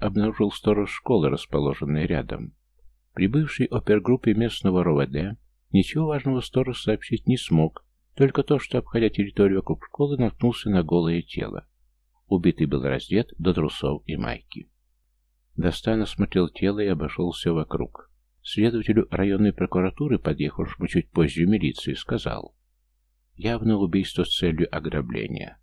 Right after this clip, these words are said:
Хулиганкой не пахнет, никаких следов избиения. Просто зарезали парня».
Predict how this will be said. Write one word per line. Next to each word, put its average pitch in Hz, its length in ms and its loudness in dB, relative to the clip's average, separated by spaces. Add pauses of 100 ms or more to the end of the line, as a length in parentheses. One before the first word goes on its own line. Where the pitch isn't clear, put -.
Хулиганкой 101 680 4
не 82 120 6
пахнет, 80 480 -2
никаких - 400 -2
следов 82 380 -2
избиения. 55 800 -8 (400)
Просто 120 320 0
зарезали 104 540 -2
парня». - 480 -10